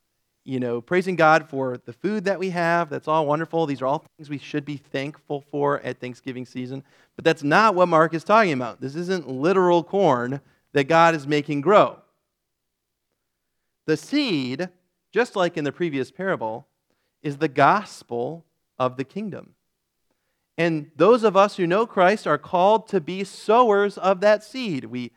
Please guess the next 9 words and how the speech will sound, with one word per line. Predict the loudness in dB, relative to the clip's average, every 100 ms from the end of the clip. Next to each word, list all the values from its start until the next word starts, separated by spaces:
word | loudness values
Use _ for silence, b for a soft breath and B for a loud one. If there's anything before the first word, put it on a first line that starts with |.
| _ _ _
we | -4 -4
share | -6 0 2 4 2
the | 2
gospel | 4 4 0 -10 -6 -2
with | -2 -6
people | -12 -6 -4
who | -4
don't | -2 -2 -4
know. | -10 -12 -16